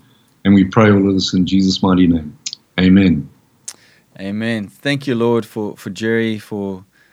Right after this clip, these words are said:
Speaker 2: for G L N, for G L S, for all these, uh, things that he's involved with. I thank you for every leader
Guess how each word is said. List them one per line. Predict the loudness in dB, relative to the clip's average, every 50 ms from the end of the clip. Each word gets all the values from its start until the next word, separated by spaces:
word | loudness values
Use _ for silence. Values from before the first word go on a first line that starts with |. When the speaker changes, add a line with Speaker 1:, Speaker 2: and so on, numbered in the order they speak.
| _ _ _ _ _
Speaker 2:
for | _ -10 -10
G | -10 -6 -4 -2 0 0
L | 0 0 -2 -2
N, | -2 -2 -2 0 -2 -4
for | -4 -6 -10
G | -8 -4 0 0
L | 0 0 0
S, | 0 0 0 0 -2 -4 -8
for | -8 -8 -6 -6 -6 -6 -6 -6 -8
all | -8 -6 -4 -4
these, | -2 -2 -2 -4 -4 -6 -8 -12 -12 -16 _ -18
uh, | -16 -16 -16 -14
things | -10 -6 -6 -4 -4 -6
that | -6 -6
he's | -6 -6 -8 -10 -14 _ -12
involved | -10 -10 -6 -4 -2 -2 0 -2 -2 -6 -6
with. | -6 -6 -6 -6 -10 -16 -20
I | -18 -14
thank | -10 -6 -6 -6 -6 -6 -10
you | -12
for | -8 -6 -6 -4 -4 -6 -8 _ _ _ _ _ _ _ _ _ _ _ -4
every | -2 0 0 2 2 0
leader | 0 0 -2 0 0 0 2 2 2 2 2 0 -2